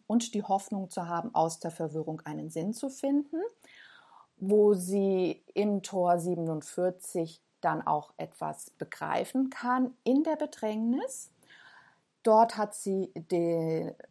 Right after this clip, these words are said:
die siebenundvierzig in der zweiten Linie im Pluto, wo es um die innere Wahrheit geht, also wo die Linie Ehrgeiz he-, heißt, also den Ehrgeiz zu haben, in der Bedrängnis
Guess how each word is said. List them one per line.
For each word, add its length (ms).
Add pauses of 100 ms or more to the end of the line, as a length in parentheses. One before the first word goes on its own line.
die 180
siebenundvierzig 1040
in 300
der 340
zweiten 840
Linie 500
im 300
Pluto, 720 (840)
wo 140
es 180
um 160
die 80
innere 420
Wahrheit 720
geht, 480 (480)
also 580 (480)
wo 260
die 140
Linie 380
Ehrgeiz 680
he-, 280 (120)
heißt, 420 (300)
also 180
den 220
Ehrgeiz 540
zu 240
haben, 240
in 160
der 140
Bedrängnis 800